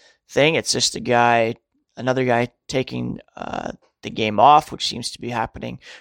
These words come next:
with greater regularity. Um, another injury note is that Sidney Crosby is returning for the Pittsburgh Penguins. He's been cleared to play after missing upwards of twenty games. Uh, it's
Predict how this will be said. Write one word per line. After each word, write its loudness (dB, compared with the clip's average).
with -6
greater 2
regularity. -2
Um, -12
another 4
injury 0
note 2
is -2
that 6
Sidney 0
Crosby 4
is -4
returning -4
for 2
the 2
Pittsburgh -2
Penguins. 4
He's -8
been -4
cleared 0
to -6
play 4
after -6
missing -8
upwards -4
of -4
twenty 2
games. 0
Uh, -4
it's -6